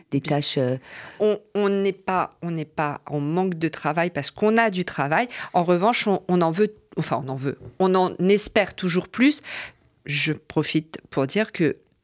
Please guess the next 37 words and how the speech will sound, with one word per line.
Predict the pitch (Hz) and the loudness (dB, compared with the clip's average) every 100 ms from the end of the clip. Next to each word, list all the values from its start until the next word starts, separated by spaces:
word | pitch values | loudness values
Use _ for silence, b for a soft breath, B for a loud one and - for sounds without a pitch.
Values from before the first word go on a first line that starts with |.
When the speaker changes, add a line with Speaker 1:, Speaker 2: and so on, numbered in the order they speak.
| _ _ _ - | _ _ _ -4
Speaker 2:
tous | 254 | 0
les | 226 196 175 | 0 2 0
travaux | - 185 180 196 | 0 -2 0 -2
confiés | - 180 - - - | -2 -2 -2 -4 -2
à | 151 | -2
l'E | 131 127 | 0 0
S | 147 | 2
A | 196 254 | 0 -2
T, | - B B B B | -6 B B B B
euh, | 147 131 _ _ - - - | -2 -2 _ _ -20 -10 -2
euh, | 147 127 - - | 0 -2 -10 -6
concourent | - 247 156 - 330 294 208 _ - 170 | 0 0 2 6 6 6 -2 _ -10 -4
ne | 180 | -2
serait-ce | 175 233 240 - - _ - | -2 -2 -2 -6 -16 _ -2
qu'au | 202 214 185 | -2 -2 -4
salaire | 170 180 185 202 | -2 -2 0 0
des | 185 | -2
travailleurs. | - 156 139 131 - _ | -2 -2 0 -2 -8 _
C'est | - - 147 | -12 -4 -2
pas | - 196 185 | 0 0 0
juste, | 165 - | -4 -6
pas | 160 190 | -4 -2
juste | 170 196 - - | -2 -4 -6 -10
pour, | 180 156 | -6 -2
euh, | 135 123 B B B B B _ _ - | -2 -4 B B B B B _ _ -14
pour | - - | -10 -4
faire | 147 139 | -2 -2
bien, | 135 143 214 - - | -4 -4 -4 -10 -10
c'est | - 160 | -4 -2
vraiment | 139 139 208 | 0 -2 -2
que | - 185 | -4 -6
ça | 165 | -4
concourt | 147 - 190 - 262 262 B B B | -4 -2 -4 0 0 0 B B B
financièrement | - - 240 226 - 190 185 160 | -4 0 2 2 0 0 2 2
à | |
leur | 127 - | 0 0
salaire, | 160 196 277 | 0 0 0